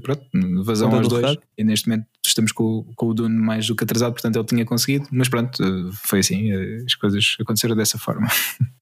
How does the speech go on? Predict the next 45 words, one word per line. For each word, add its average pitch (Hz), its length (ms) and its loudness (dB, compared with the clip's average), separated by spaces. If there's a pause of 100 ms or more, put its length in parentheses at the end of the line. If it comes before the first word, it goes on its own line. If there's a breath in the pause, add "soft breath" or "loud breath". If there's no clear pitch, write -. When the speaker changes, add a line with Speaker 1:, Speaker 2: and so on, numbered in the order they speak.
(120)
Speaker 2:
Yeah. 104 260 0 (720 loud breath)
Mas, 180 320 -2
eh, 160 460 2
sim, 127 220 -2
vejam 151 240 0
Falcon 151 320 0
no 139 180 2
Winter 131 200 -4
Soldier, 139 340 0 (180)
é - 120 0
fixe. - 420 -2 (240)
Eh, 123 520 0 (400)
se - 100 -20
calhar, 135 300 0
eh, 135 480 0 (400)
pelo 135 160 0
meu 135 100 2
entusiasmo 131 320 0
não 135 60 2
estou 131 160 -2
<laughs> - 0 -
fixe - 280 0
com 160 100 -2
o - 20 0
WandaVision, 147 500 2
segundo 135 300 4
o 135 40 2
Pedro, 175 280 2 (120)
mas, 151 240 0 (180 loud breath)
Speaker 1:
<laughs> 240 200 2
Speaker 2:
mas 143 140 6
é 170 80 2
fixe - 260 0
na 151 80 0
mesma. 123 300 0
Se - 80 -6
gostam 131 280 0
de 135 60 0
Marvel 127 240 0
vão 120 120 -2
gostar 120 260 -2
de 117 100 -6
ver 117 120 2
a 117 60 2
série. 113 300 -2